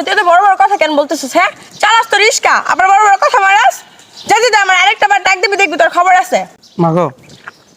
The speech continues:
Speaker 2: আমি তোমার বাবার মতন।
Speaker 1: চুপ! এই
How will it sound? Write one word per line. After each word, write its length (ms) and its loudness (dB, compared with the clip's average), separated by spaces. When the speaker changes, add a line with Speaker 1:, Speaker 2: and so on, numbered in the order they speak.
Speaker 2:
আমি 180 0
তোমার 220 -2
বাবার 280 -2
মতন। 200 -10
Speaker 1:
চুপ! 180 -2
এই 80 -6